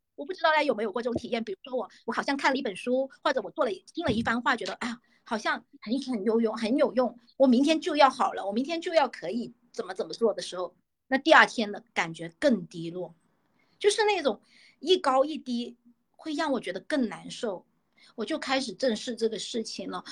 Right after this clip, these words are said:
呃，我，我在，后来我就发现这个问题没有我，就我原先的方法好像不，不，不奏，不奏效，不，不，不起作用了。而且我，呃，我不知道大家其实理不，了不了解抑郁症啊，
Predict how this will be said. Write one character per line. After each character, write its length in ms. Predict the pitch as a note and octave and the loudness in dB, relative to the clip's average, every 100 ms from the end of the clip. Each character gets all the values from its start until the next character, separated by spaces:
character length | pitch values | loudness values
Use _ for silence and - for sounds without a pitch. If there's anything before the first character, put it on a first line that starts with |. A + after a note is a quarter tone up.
| - C4 - | -12 -12 0
呃， 460 | G#3+ G3+ G3 G3 - - - _ | 4 6 6 2 -4 -20 -20 _
我， 200 | A#3+ A#3+ A3 | 6 8 8
我 120 | A#3 | 2
在， 220 | D#4+ D#4 - _ _ _ _ _ - - | 6 4 4 _ _ _ _ _ -20 0
后 100 | F#4+ | 6
来 80 | D#4 | 6
我 100 | C#4+ | 4
就 140 | C#4 | -2
发 180 | B3 B3+ | -4 -4
现 220 | B3 C#4 | -4 -8
这 100 | C#4 | -6
个 120 | C#4+ | -6
问 180 | C#4 A3+ | -6 -6
题 140 | - G3 | -8 -10
没 160 | F#3 | -2
有 140 | A#3 B3 | 2 2
我， 240 | F#4+ - - | 0 -10 -2
就 140 | G#4 | 2
我 160 | C#4+ A#3+ | 4 2
原 240 | F3+ G3 | 2 -4
先 260 | A#3 C4 C4+ | -2 -2 0
的 120 | G3+ | -2
方 280 | A#3 A#3 B3 | 0 -2 0
法 140 | G3 | 0
好 100 | E3+ | -2
像 220 | G3 G#3+ | -6 -8
不， 140 | - F3+ _ _ _ - | -10 -20 _ _ _ -12
不， 160 | A3 - - | -12 -12 -14
不 140 | A3 | -8
奏， 240 | B3+ D#4 G#3+ A3 _ | 0 0 0 -4 _
不 100 | A3+ | -6
奏 220 | A#3+ D#4+ A#3+ | -2 -2 0
效， 340 | - A#3+ F#3+ | 2 2 0
不， 260 | - - A3+ A3+ A3 A3+ | -6 -10 -10 -10 -14 -6
不， 140 | D4+ | -4
不 100 | D#4+ | -4
起 160 | - - | -6 -4
作 260 | B3+ A3 | 0 2
用 200 | G#3+ G3 | 2 -2
了。 140 | F3 - - - - - | -4 -16 -18 -16 -14 4
而 140 | D#4 | 6
且 180 | G#4+ F4 | 6 2
我， 460 | B3+ G#3 - - - _ _ A3+ A3+ B3 | 0 -2 -8 -14 -20 _ _ -20 -16 -4
呃， 140 | C4 | -2
我 140 | B3 A3+ | 0 -2
不 100 | F4+ | 0
知 80 | D#4 | 2
道 120 | D4+ | 6
大 180 | C#4+ D4 | 6 4
家 0 | |
其 180 | A#3+ | -2
实 80 | A3+ A3 | -12 -14
理 100 | G3+ | -16
不， 120 | C#4 A3+ | -16 -8
了 180 | G#3 G3 | -6 -4
不 80 | |
了 160 | C4+ G#3 | -4 -4
解 180 | A3+ G#3 | -6 -12
抑 160 | A3+ A#3+ | -8 -8
郁 160 | B3 | -8
症 240 | A3 B3+ G3 | -6 -6 -6
啊， 160 | - | -14